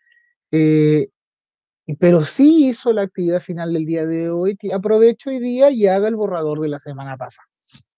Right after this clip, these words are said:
¿Entiende? Ahí tiene un, un tema. Usted no, porque usted lo hizo, pero yo para los chiquillos que no lo hicieron. ¿Ve? Ahí tiene un punto.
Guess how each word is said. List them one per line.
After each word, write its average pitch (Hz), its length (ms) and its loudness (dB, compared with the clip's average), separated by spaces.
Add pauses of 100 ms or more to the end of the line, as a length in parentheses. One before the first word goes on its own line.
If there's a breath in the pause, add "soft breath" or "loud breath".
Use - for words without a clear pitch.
(140)
¿Entiende? 143 500 -12 (1120)
Ahí 185 160 2
tiene 180 240 -2
un, 156 260 -6
un 139 280 -12
tema. 98 340 -14 (180)
Usted 185 260 0
no, 233 160 2
porque 214 200 -4
usted 156 160 -4
lo 165 80 2
hizo, 226 240 -6
pero 117 220 -16 (260)
yo 143 280 -8
para 156 180 -4
los 139 180 -6
chiquillos 143 400 -8
que 147 160 -10
no 139 100 -8
lo 135 120 -2
hicieron. - 320 -12 (360)
¿Ve? 170 140 -4
Ahí 170 160 0
tiene 151 200 -4
un 147 100 -10
punto. - 400 -20